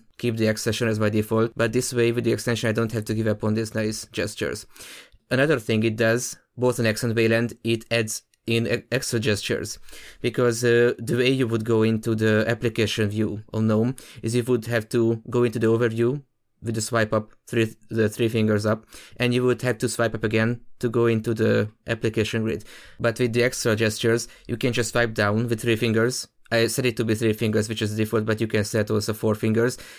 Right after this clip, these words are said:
It goes into the application grid immediately. And if you swipe up three fingers from there,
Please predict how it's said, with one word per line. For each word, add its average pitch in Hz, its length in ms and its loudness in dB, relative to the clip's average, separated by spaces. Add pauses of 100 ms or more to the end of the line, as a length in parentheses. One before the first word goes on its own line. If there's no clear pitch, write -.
(160)
It 117 140 -2
goes 127 300 2
into 117 200 0
the 113 100 2
application 110 500 0
grid 107 160 2
immediately. 104 640 0 (260)
And 113 180 0
if 113 140 0
you 113 80 0
swipe 113 380 -2
up 110 160 -2
three 113 180 -2
fingers 110 320 -2
from 110 160 0
there, 110 260 0